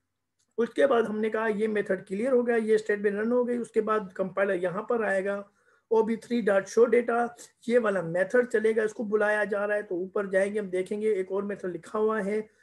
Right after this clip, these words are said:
show data, <coughs> sorry। उसके बाद जैसे हम इसके अंदर आएंगे, इस block के अंदर आएंगे, लिखा हुआ है सिस्टम डॉट आउट डॉट प्रिंटलन और A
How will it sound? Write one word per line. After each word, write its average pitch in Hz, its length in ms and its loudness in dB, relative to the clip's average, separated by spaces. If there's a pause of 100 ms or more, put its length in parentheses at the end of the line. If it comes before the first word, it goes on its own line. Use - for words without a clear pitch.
(160)
show 220 280 4
data, 185 500 -2 (1040)
<coughs> - 380 2
sorry। 220 420 0 (760)
उसके 170 200 0
बाद 180 160 4
जैसे 170 280 -2
हम 226 100 -2
इसके 214 140 -8
अंदर 190 240 -4
आएंगे, 175 320 -4
इस 175 120 -6
block 175 240 0
के 196 60 -6
अंदर 165 200 -2
आएंगे, 160 180 -4
लिखा 180 240 -6
हुआ 214 100 2
है 214 120 0
सिस्टम 185 400 -8
डॉट 175 180 -2
आउट 170 120 -2
डॉट 160 180 -2
प्रिंटलन 190 600 -4 (320)
और 196 220 -2
A 202 160 0